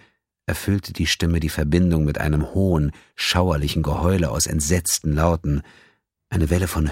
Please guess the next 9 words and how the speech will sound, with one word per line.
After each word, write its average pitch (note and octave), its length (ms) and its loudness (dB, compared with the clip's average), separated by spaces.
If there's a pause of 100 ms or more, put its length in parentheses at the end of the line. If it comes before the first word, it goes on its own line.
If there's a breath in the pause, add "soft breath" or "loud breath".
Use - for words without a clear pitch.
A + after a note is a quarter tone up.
Höllenqualen D2+ 800 -2 (240 loud breath)
brachte - 420 -2
es - 140 -2
unter - 160 -4
Kontrolle. D#2 640 0 (880)
"Sprich - 840 -6
mit - 200 -4
meiner D#2+ 400 0
Stimme", - 600 -2